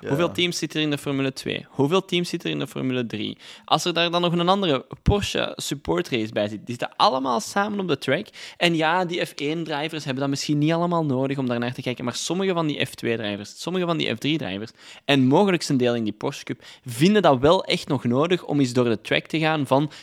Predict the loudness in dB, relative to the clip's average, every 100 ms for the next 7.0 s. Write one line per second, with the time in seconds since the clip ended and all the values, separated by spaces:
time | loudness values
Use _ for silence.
0 | -6 2 2 4 2 2 -2 -4 -6 -4
1 | -2 -2 -4 -6 -8 -10 -12 -12 -8 -6
2 | 0 2 0 -4 -16 -16 -16 -18 -20 _
3 | _ _ -20 -4 -2 -2 2 4 4 -2
4 | -2 -2 -6 -6 0 2 2 2 0 2
5 | 2 2 2 4 4 0 -4 -4 -6 -10
6 | -10 -10 -14 -16 -12 -10 -6 -2 -4